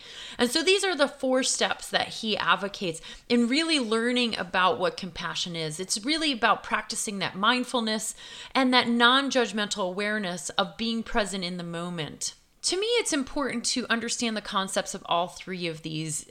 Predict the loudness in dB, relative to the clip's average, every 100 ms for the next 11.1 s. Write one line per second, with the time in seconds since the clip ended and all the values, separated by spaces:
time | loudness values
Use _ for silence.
0 | -16 -14 -14 -10 0 0 2 2 2 0
1 | -2 -2 -4 -4 -4 -4 -6 2 6 6
2 | 2 -4 4 6 8 4 2 -4 -2 -2
3 | 0 0 0 -4 -4 -4 -2 -2 -2 -4
4 | -2 -2 -2 -4 -12 -10 -6 -4 -2 0
5 | 0 -2 -8 -8 -6 -6 -6 -12 -14 -10
6 | -2 2 2 0 -2 0 0 -2 -4 0
7 | 2 2 0 -2 -2 0 -2 -6 -6 0
8 | 0 2 0 0 -4 -6 -6 -4 -4 -4
9 | -6 -2 0 0 0 0 0 -2 -4 -8
10 | -8 -10 -10 -6 -6 -6 -6 -8 -8 -10